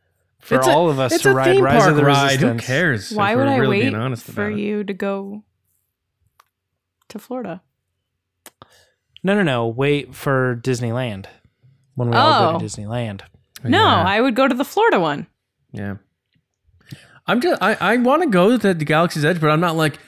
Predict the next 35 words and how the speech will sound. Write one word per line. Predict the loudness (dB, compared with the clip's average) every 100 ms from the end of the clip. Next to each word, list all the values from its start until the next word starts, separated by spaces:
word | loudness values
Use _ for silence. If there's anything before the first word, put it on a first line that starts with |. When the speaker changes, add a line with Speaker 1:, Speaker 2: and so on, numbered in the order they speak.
| _ -6
Speaker 2:
"I | -6
gotta | -2 -2 0 -2 -2
go." | 0 0 0 0 0 0 0 0 -2 -4 -8 _ _ -4
Like, | 0
Speaker 3:
I | 2
just | 2 0
Speaker 2:
I |
Speaker 3:
think | 0 0
it's | 0 -2
super | -2 -2 -4
cool. | -2 -2 -2 -4 -8 _ _ -4
Speaker 2:
I | 2
do | 4 2
too. | 2 2 2 0 -2
It's | 0
Speaker 1:
Mm-hmm. | 2
Speaker 2:
just | 2 -2 -10 -18 _ -6
Speaker 3:
And | 0 0
this | 0
ride | 0 2 2
is | 0
supposed | -2 -2
to, | 0
like, | 0 0 -2 -6 -20 _ _ _ _ _ _
from | -6 -2
what | 0 -2
I've | -2
heard, | -4 -4
is | -4
just | -6 -6
gonna, | -6
like, | -6 -6
change | -6 -6 -6 -6
rides | -6 -4 -4 -6 -8
forever. | -10 -8 -8 -10 -14